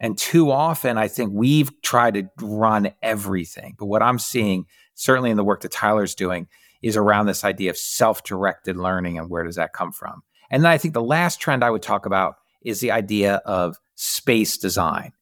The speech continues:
What I'm seeing is more through architecture and technology and the creation of what do we call a classroom? What do we call space?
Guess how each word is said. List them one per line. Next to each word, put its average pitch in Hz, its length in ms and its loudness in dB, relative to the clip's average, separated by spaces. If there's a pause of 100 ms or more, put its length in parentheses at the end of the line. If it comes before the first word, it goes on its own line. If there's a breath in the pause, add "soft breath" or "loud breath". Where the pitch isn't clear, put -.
(160)
What 107 140 0
I'm 123 140 4
seeing 127 260 2
is 104 140 2
more 110 220 4
through - 280 -4
architecture 120 640 -2
and 92 120 0
technology 104 960 0
and 95 180 -4
the 87 60 -6
creation 120 760 2
of 95 80 2
what 104 200 4
do 147 80 2
we 120 140 -2
call 113 480 0
a 107 60 -2
classroom? 101 680 -2
What 98 100 -2
do 107 60 -2
we 104 100 -2
call 101 180 0
space? 101 420 -2